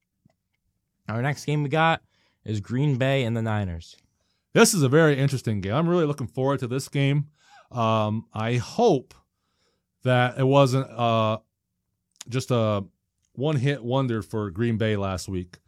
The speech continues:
Speaker 2: I hope they can put that same kind of, I don't expect them to be that good, but s-, that same kind of performance, you know, against the Niners, put some pressure on the Niners,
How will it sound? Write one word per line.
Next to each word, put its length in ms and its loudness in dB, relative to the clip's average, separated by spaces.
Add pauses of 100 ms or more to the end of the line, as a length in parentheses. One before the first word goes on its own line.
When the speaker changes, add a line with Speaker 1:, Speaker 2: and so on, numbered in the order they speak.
(260)
Speaker 2:
I 100 -4
hope 160 4
they 140 0
can 140 -6
put 160 -2
that 200 -2
same 520 0 (520)
kind 320 2
of, 140 -2 (160)
I 80 -4
don't 120 2
expect 260 -2
them 120 0
to 60 -2
be 120 0
that 280 2
good, 180 -2
but 120 -6
s-, 240 -14 (200)
that 280 0
same 320 0
kind 280 0
of 220 -2 (340)
performance, 760 0 (220)
you 60 -8
know, 140 2
against 340 0 (100)
the 140 -8
Niners, 540 2
put 180 -2
some 140 -2
pressure 440 2
on 120 2
the 80 -2
Niners, 580 0